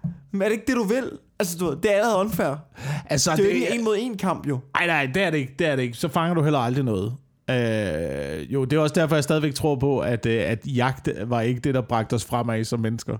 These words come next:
Speaker 2: Det er stadigvæk fiskeri, ikke? Fordi
Speaker 1: Ja.
Speaker 2: det er fucking svært at fange noget med et spyd. Eller jage et rådyr med et spyd.
Speaker 1: Ja, ja, ja.
Speaker 2: Øhm, men på, altså, på, men samtidig så er du jo også nede, du er nede på jorden, ikke?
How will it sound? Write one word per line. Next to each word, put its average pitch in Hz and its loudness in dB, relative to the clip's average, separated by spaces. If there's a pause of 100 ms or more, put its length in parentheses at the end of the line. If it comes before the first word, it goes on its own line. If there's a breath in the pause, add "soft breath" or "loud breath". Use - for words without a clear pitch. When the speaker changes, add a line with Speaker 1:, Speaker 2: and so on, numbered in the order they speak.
(300)
Speaker 2:
Det 151 0
er 139 2
stadigvæk 143 2
fiskeri, 135 0 (100)
ikke? 139 -6
Fordi 139 0
Speaker 1:
Ja. 131 2
Speaker 2:
det 143 4
er 131 2
fucking 151 2
svært 131 0
at 127 -2
fange 139 0
noget 135 2
med 131 0
et 120 -4
spyd. 143 0 (640 soft breath)
Eller 135 0
jage 127 2
et 139 0
rådyr 127 2
med 117 0
et 110 -4
spyd. 123 0 (720 soft breath)
Speaker 1:
Ja, 214 4
ja, 135 4
ja. 123 2
Speaker 2:
Øhm, 104 -2 (280 loud breath)
men 170 2
på, 175 4 (180)
altså, 147 0
på, 175 -4
men 151 0
samtidig 190 2
så 185 4
er 196 4
du 185 4
jo 156 4
også 185 2
nede, 190 4
du 165 2
er 156 2
nede 170 4
på 220 2
jorden, 180 2
ikke? 117 -4